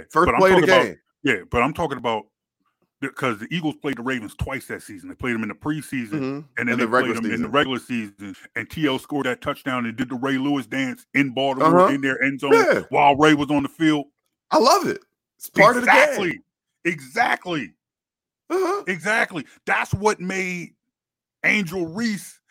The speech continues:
Speaker 2: like, I thought, like,
Speaker 1: Oh,
Speaker 2: when
Speaker 1: I,
Speaker 2: she
Speaker 1: I
Speaker 2: did
Speaker 1: agree.
Speaker 2: it.
Speaker 1: That's what I mean.
Speaker 2: Yeah.
Speaker 1: I, that stuff makes the game more exciting. I love
Speaker 2: Yeah.
Speaker 1: it.
Speaker 2: And that's what, like,
Speaker 1: A-,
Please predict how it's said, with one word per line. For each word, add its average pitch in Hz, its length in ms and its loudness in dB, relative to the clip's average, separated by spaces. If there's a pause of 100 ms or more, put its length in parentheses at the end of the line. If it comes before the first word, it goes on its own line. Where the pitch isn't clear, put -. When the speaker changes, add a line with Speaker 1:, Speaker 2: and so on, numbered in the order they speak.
(200)
Speaker 2:
like, 165 200 -2
I 220 140 -4
thought, - 240 -8 (180)
like, 170 140 4
Speaker 1:
Oh, 285 80 4
Speaker 2:
when 285 120 6
Speaker 1:
I, 269 40 -2
Speaker 2:
she 254 80 -6
Speaker 1:
I 240 220 2
Speaker 2:
did 294 160 0
Speaker 1:
agree. 302 260 0
Speaker 2:
it. - 60 -18 (240)
Speaker 1:
That's 349 140 2
what 294 120 2
I - 20 -4
mean. 254 100 2
Speaker 2:
Yeah. 240 60 6
Speaker 1:
I, - 320 -2
that - 80 2
stuff 262 220 2
makes 226 220 2
the 226 80 -8
game 226 240 4
more 226 160 2
exciting. 254 520 0
I 151 60 4
love 269 280 2
Speaker 2:
Yeah. 330 80 -4 (180)
Speaker 1:
it. - 100 -16 (320)
Speaker 2:
And 214 160 -2
that's 302 240 -6
what, 247 240 -4
like, 180 300 -6
Speaker 1:
A-, 147 80 0